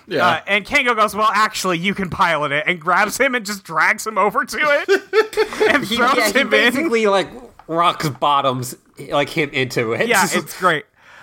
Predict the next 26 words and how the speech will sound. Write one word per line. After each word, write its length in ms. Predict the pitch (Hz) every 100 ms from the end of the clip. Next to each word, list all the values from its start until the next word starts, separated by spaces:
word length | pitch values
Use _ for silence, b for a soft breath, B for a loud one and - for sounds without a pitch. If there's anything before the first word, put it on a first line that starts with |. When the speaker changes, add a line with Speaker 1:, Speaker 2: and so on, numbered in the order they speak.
| B -
Speaker 2:
Uh, 240 | 180 170 180
and 220 | 208 185
Jake's 220 | 247 262
like, 120 | - -
"I 100 | 381
don't 380 | 440 381 226 180
want 400 | 226 349 523 -
to." 840 | - 285 262 208 165 151 151 151 _ -
And 260 | 208 196
then 360 | 190 175 165 170
Kango's 380 | 170 233 202 196
like, 120 | 180
"Go 140 | 180 233
get 180 | 302 302
him, 120 | 226
rookie." 420 | 240 247 247 240 b b b b -
Uh, 280 | 170 160 160 151
and 140 | 160
you 80 | 156
know 60 |
what? 200 | 180 226
He 180 | 131 147
does 220 | 160 180
go 140 | - 143
get 180 | 139 160
him. 220 | 131